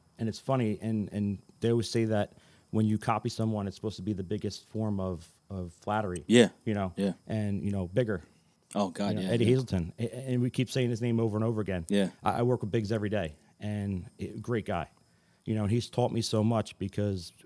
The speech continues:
Speaker 1: and I, we'll talk about fires and stuff like that, but ever since the beginning, you know, when we went to fire school,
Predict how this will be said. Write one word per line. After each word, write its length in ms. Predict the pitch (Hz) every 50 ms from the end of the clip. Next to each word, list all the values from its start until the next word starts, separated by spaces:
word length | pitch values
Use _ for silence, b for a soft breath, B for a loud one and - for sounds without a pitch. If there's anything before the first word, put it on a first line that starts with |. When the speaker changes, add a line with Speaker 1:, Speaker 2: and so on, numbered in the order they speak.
| -
Speaker 1:
and 180 | - 110 110 107
I, 40 | -
we'll 160 | 113 110 110
talk 200 | 107 - 117 107
about 180 | 101 107 95 -
fires 300 | - 107 107 104 101 90
and 80 | 92
stuff 200 | - - 95 -
like 140 | - 95 80
that, 280 | 80 95 95 92 - - -
but 140 | - - - b b b b b b b b b b b b -
ever 220 | 127 127 117 120
since 260 | - - 123 113 -
the 100 | - -
beginning, 640 | 95 87 104 85 - 110 113 113 107 101 92 87 80 - -
you 80 | - 104
know, 100 | 101 101
when 140 | 98 95 101
we 80 | 110 113
went 160 | 110 113 -
to 60 | -
fire 260 | - - 110 117 117
school, 300 | 110 - - 95 82 76